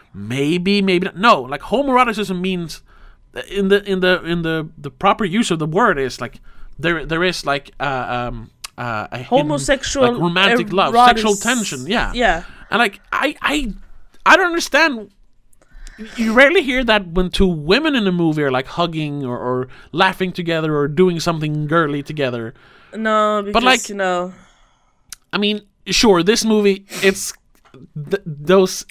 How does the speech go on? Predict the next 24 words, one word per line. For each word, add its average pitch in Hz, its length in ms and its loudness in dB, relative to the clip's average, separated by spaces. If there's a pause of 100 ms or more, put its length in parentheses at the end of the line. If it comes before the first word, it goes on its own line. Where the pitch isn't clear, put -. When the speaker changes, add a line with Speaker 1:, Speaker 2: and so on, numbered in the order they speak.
(120)
Speaker 1:
like, 170 120 2
Speaker 2:
Prime 359 380 6
example, 294 560 0
though, 180 220 0
is 208 220 0
Speaker 1:
like, 202 100 0
Speaker 2:
this 196 120 -2
movie, 214 320 -2
because 190 220 0
you - 20 8
Speaker 1:
yeah. 170 160 6
Speaker 2:
have, 294 260 0 (520)
you 226 100 2
have 233 180 6
Speaker 1:
When 208 100 8
they 320 40 8
Speaker 2:
Frodo 311 80 4
Speaker 1:
s- 285 80 2
Speaker 2:
and 233 100 -2
Sam, 175 440 2 (160)
who 226 140 2
are 196 200 6
very 240 460 2
much, - 520 0